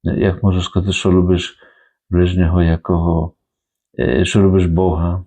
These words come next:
якого не бачиш, як ти не любиш ближнього, якого ти бачиш, ні? Це перше. А друге, теж сказати, усвідомити собі, що саме ця подія випереджує народження Іса-, Ісаака,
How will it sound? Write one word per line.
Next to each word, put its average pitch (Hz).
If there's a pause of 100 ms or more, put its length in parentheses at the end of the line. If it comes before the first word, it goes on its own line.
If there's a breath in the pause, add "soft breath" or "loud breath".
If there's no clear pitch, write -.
якого 87
не 87
бачиш, 92
як 95
ти 90
не 92
любиш 92
ближнього, 87 (840)
якого 87
ти -
бачиш, 90
ні? 107 (1800)
Це 95
перше. 82
А 90
друге, 127
теж 117 (140)
сказати, 110 (480)
усвідомити 104
собі, 113 (1200 loud breath)
що -
саме 101
ця 101
подія 104
випереджує 98 (140)
народження 98
Іса-, -
Ісаака, 104